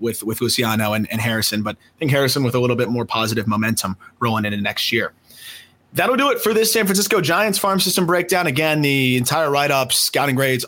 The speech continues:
all that good stuff, linked in the episode description. If you're watching on YouTube,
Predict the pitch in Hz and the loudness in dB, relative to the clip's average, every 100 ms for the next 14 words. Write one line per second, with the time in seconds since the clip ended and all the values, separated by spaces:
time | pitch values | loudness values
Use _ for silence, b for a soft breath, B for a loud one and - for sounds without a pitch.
0 | - 143 131 123 - 131 123 120 - 120 | -4 -2 -2 -2 0 0 0 -4 -8 -4
1 | 135 131 131 120 - 117 101 - 165 - | -4 -2 -2 -2 -2 -4 -4 -2 0 0
2 | 143 123 120 113 110 117 147 143 131 | -2 -2 -2 -2 -2 -2 -2 -2 -4